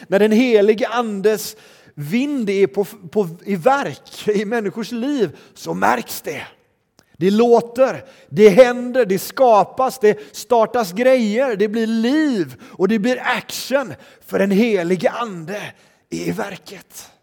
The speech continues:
I Apostlagärningarnas nittonde kapitel och vers fem, vi ska läsa det ordet,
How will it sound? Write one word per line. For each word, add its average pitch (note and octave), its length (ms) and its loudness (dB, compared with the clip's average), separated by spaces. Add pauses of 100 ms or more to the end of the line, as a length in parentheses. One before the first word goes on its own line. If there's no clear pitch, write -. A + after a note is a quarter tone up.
(3000)
I F3 80 -2
Apostlagärningarnas F#3 840 -6
nittonde G#3+ 560 -8
kapitel D#3+ 720 -8
och D3 120 -8
vers D#3 240 -6
fem, F3 440 -12 (520)
vi C3+ 80 -20
ska D#3+ 120 -16
läsa D#3 320 -12
det C#3+ 60 -8
ordet, B2+ 320 -14